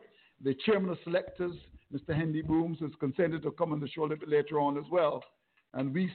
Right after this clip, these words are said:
certainly will want to discuss it. Lots happening in terms of a Ghana situation. Well, you know, a, an election is scheduled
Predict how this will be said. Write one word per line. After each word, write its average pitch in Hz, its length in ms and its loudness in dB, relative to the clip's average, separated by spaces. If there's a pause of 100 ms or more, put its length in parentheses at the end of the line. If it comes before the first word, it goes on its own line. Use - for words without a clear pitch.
certainly 156 380 2
will 147 160 -2
want 151 340 4 (140)
to 151 80 -6
discuss 143 440 -4
it. - 120 -14 (480)
Lots 185 320 2
happening 214 460 2
in 160 120 -2
terms 190 460 0
of 165 160 4 (440)
a 147 80 -6
Ghana 190 560 2
situation. 208 840 -2 (420)
Well, 156 420 2
you 143 120 0
know, 156 360 2 (100)
a, - 120 -4 (180)
an 139 100 -4
election 165 460 -2
is 147 80 -4 (140)
scheduled 165 520 -2